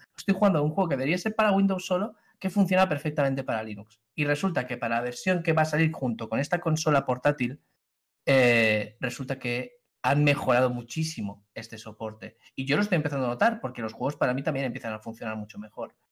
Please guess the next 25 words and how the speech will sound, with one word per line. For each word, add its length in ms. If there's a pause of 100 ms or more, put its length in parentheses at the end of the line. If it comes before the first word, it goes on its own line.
(460)
Por 140
otro 160
lado, 180
es 100
una 100
máquina 320
muy 240
potente 400
a 20
nivel 240
de 80
hardware, 240 (180)
es 280
un 160
P 80
C 240
muy 280
potente 600 (380)
y, 420 (140)
¿qué 140
queréis 220
que 100
os 60
diga? 340
Yo 600